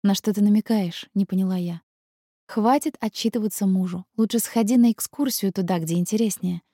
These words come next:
Лада не заметит, что тебя нет», Катарина подмигнула.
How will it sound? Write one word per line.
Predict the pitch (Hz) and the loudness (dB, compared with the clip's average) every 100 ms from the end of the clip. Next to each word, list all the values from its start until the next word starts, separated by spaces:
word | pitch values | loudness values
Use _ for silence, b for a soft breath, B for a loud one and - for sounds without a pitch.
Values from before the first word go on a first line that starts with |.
| _ _ _ | _ _ _
Лада | 220 240 240 | 2 4 6
не | 233 | 4
заметит, | 226 240 269 190 - | 4 4 4 0 -6
что | - | -8
тебя | 180 180 196 | -4 -2 0
нет», | 180 165 - _ | -2 -4 -12 _
Катарина | - 175 190 196 208 | -8 -4 0 0 0
подмигнула. | 175 185 180 185 170 170 | 0 0 2 0 0 -6